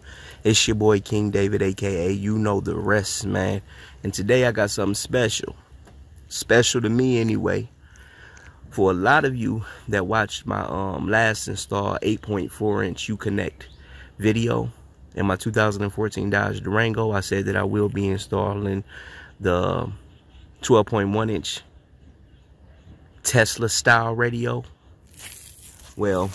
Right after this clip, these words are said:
I waited for a while because I wanted to get the faster version, and I knew there was gonna be one coming out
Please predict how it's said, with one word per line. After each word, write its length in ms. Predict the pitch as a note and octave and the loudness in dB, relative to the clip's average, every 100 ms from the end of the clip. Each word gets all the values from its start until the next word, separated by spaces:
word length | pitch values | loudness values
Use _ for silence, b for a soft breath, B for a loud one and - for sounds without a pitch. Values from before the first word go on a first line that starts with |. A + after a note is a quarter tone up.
| - - | -6 0
I 140 | G2 | 0
waited 500 | G2 C3+ E3 B2+ - | 4 4 4 0 -6
for 240 | - G#2 | -4 -2
a 40 | G2 | 0
while 280 | G2+ G2+ F#2+ | -2 -2 -4
because 300 | - G#2 G2+ | -4 -2 0
I 60 | |
wanted 280 | G2+ G#2+ G2+ | 0 0 -2
to 80 | G#2+ | -4
get 220 | G#2 F#2+ | -6 -6
the 100 | G2 | -10
faster 480 | - G#2+ G2+ E2+ F#2+ | -2 0 0 -2 -4
version, 580 | G2+ G#2 F#2 - E2+ F#2+ | 2 2 2 -4 -10 -6
and 120 | F2 | 0
I 60 | G2 | 2
knew 200 | G#2+ G#2 | 2 2
there 140 | G2 | 0
was 140 | F2+ G2+ | -2 -2
gonna 160 | G2+ | -2
be 100 | G2 | -2
one 220 | G2 F#2+ | -2 -4
coming 300 | - G2 G2 | -2 -4 -2
out 240 | G2 F#2+ | -2 -4